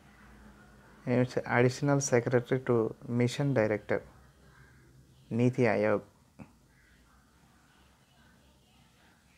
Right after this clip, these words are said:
కాబట్టి వీరంతా గవర్నమెంట్ అఫీషియల్సే వీళ్ళు ఈ వ్యాసాలు రాయడం జరుగుతుంది. ఇది రాజేష్ రాజన్ రాశారు, financial and institutional support for rural startups,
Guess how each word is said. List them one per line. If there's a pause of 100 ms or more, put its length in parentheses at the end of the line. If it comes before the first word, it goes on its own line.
(120)
కాబట్టి
వీరంతా
గవర్నమెంట్
అఫీషియల్సే
వీళ్ళు
ఈ
వ్యాసాలు
రాయడం
జరుగుతుంది. (1000)
ఇది
రాజేష్
రాజన్
రాశారు,
financial (1000)
and (560)
institutional
support
for
rural
startups,